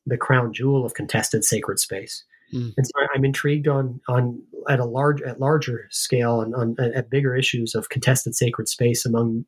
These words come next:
Speaker 1: many religions, not just the, the movements that have outgrown the Church of Jesus Christ of Latter-day Saints. So I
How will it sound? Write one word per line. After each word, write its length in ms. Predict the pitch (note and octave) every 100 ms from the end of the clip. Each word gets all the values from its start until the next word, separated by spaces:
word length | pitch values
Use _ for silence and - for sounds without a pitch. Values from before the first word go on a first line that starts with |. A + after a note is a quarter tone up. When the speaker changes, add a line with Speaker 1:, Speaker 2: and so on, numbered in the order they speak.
| B2+
Speaker 1:
many 500 | A#2 A#2+ C3 C#3 G#2+
religions, 500 | G2+ G#2 - - B2+
not 180 | A2+
just 300 | A2+ A2+ - - _ _ _ _ _ _
the, 360 | B2 A#2 A2+ - D#3
the 120 | A#2+
movements 480 | A2+ A#2+ A#2+ A#2+ -
that 80 | A#2+
have 100 | A2+
outgrown 420 | A2+ A2+ A#2 A2
the 60 | G#2+
Church 260 | A#2+ A#2
of 60 | G#2+
Jesus 280 | A2 G#2+ -
Christ 280 | A#2+ A#2
of 80 | G#2+
Latter-day 300 | G2+ F#2+ G2
Saints. 460 | - D#2 F2+ - -
So 260 | - B2+
I 60 | -